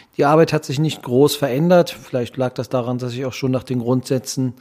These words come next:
ähm, davor gearbeitet habe.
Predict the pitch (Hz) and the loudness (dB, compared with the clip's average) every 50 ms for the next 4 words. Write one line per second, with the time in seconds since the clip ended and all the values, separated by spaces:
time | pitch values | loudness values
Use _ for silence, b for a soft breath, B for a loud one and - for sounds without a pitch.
0 | B B B B B B B B _ _ _ _ 143 127 123 123 120 120 120 120 | B B B B B B B B _ _ _ _ -2 -2 0 0 0 0 0 0
1 | 120 120 120 120 123 123 - 131 117 - - 175 185 175 175 165 160 160 160 139 | 0 -2 -4 -4 -6 -6 -6 -8 -6 0 2 4 4 4 4 4 4 2 2 0
2 | - - - 147 143 143 147 143 135 B | -2 -2 0 2 4 4 4 2 0 B